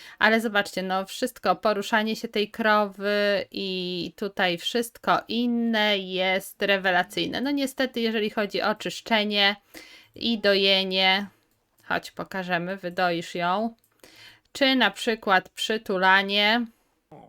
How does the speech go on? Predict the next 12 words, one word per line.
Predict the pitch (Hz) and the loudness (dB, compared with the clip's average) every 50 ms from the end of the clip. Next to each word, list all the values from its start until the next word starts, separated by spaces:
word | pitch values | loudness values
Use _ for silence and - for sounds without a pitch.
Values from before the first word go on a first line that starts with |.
| 101 _ _ | _ _ _
to | 349 339 | 4 6
będą | 269 269 262 262 254 247 247 240 | 6 4 4 4 4 2 0 0
te | - 233 | 0 -2
interakcje, | - 220 233 226 220 202 208 214 220 - - - 208 208 | 0 -2 -2 0 0 2 4 2 2 2 -2 -4 -4 -4
tro-, | - 202 196 180 - - | -2 -2 -2 -2 -2 -2
znaczy | 196 208 196 - 214 - | -2 -4 -4 -4 -2 0
te | 220 - | 2 2
animacje | 202 220 214 208 208 214 220 226 - 220 196 | 2 2 0 0 0 -2 -2 0 -2 -4 -4
takie | - 214 - - 208 - | -4 -6 -6 -6 -6 -6
troszeczkę | - 220 233 233 - - 220 - - - - 190 175 | -2 -2 -2 -2 0 -2 -4 -4 -4 -4 -4 -2 0
gorsze, | 202 190 180 175 170 - - 180 180 190 214 233 226 - _ _ _ _ _ _ _ _ _ _ _ _ _ _ 302 _ _ _ _ _ _ _ _ _ _ _ _ _ _ _ _ _ _ _ _ _ - | 2 2 2 2 0 -2 0 2 4 4 4 2 0 -4 _ _ _ _ _ _ _ _ _ _ _ _ _ _ _ _ _ _ _ _ _ _ _ _ _ _ _ _ _ _ _ _ _ _ _ _ 4
ale | 247 285 320 349 370 370 349 339 330 320 302 254 | 6 6 8 8 6 6 6 6 6 4 2 2